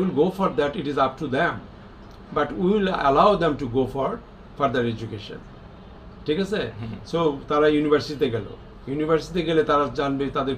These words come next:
Speaker 1: কম্পিউটার স্কিল বাড়বে, তাদের একাডেমিক স্কিল বাড়বে।
Speaker 2: হুম।
Speaker 1: তারা যখন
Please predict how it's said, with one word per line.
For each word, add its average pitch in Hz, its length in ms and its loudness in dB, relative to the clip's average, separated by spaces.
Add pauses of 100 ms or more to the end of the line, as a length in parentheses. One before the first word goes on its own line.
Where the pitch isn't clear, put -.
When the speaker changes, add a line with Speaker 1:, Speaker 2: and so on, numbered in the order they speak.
Speaker 1:
কম্পিউটার 131 460 -2
স্কিল 139 260 -4
বাড়বে, 131 220 2 (680)
তাদের 139 200 4 (120)
একাডেমিক 143 360 0 (100)
স্কিল 147 200 0 (100)
বাড়বে। 131 220 0
Speaker 2:
হুম। - 560 -16 (100)
Speaker 1:
তারা 139 160 2 (100)
যখন 160 240 0